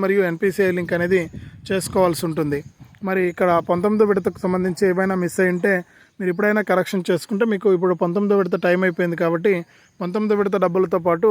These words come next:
ఇక్కడ ఇరవై విడత డబ్బులు కూడా కలిపి మీకు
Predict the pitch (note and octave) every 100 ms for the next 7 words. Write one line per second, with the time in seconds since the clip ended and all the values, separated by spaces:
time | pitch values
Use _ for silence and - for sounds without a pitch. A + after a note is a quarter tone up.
0 | F#3+ E3+ F3 E3 F3 _ _ _ _ _
1 | _ _ - F3+ F3 G3 G3+ G3 F3+ F3
2 | F#3 F3+ F3+ - F#3 G3+ A3 F#3+ E3